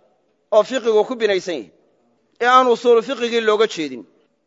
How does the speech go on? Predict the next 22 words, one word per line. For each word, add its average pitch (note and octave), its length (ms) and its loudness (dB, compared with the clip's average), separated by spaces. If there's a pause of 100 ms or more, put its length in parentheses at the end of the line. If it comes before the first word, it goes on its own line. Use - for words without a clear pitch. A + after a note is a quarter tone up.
(120)
Usuul G3+ 340 0
fiqhigana G#3 500 2
la G3 120 2
gudagelinayo F#3+ 840 0
wa F#3 120 2
an G3+ 100 -2
yakuuna G3 680 -2
kaamila G3 480 0
al-aalati G#3 760 2 (280)
fi - 180 -16
lijtihaadi G3 680 2
caarifa F#3 500 2
bima F#3+ 240 -4
yuxtaaju E3+ 460 -2
ilayh. C#3+ 220 -6 (760)
Wa G3 100 2
farcan, A3 440 2 (1040)
furuucdii A#3+ 420 2
fiqhigaa G#3 460 2
marka G#3+ 300 2
lagu G3+ 240 2
fasiro, D3 420 -4